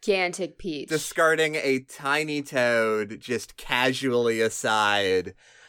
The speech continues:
Speaker 2: Um, it's incredible.
Speaker 1: Please, somebody,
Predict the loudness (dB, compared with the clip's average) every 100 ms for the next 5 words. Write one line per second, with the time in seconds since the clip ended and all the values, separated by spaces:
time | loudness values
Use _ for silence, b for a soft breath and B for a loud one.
0 | b -2 0 2 2 -2 -6 -12 -16 _
1 | _ _ -2 0 0 -2 4 6 6 2
2 | -2 0 0 2 2 4 4 2 2 -2